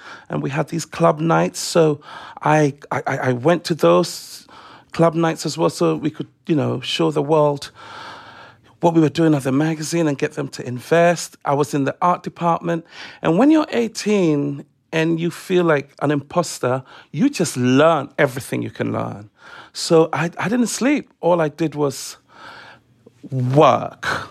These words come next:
and learn my craft. So I'm really, you know, even though it was quite difficult, sort of the next however many years, at that moment in time, I knew I couldn't,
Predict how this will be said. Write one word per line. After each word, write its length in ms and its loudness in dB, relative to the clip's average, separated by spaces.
and 320 6
learn 200 4
my 180 -4
craft. 760 -6
So 240 0
I'm 240 0
really, 360 2
you 140 0
know, 340 0
even 280 2
though 520 2
it 100 2
was 180 2
quite 400 2
difficult, 800 0
sort 240 -4
of 60 -14
the 80 0
next 480 0
however 340 0
many 200 2
years, 560 -2
at 160 -4
that 200 -2
moment 260 0
in 80 -4
time, 260 0
I 60 0
knew 360 2
I 120 -4
couldn't, 460 -8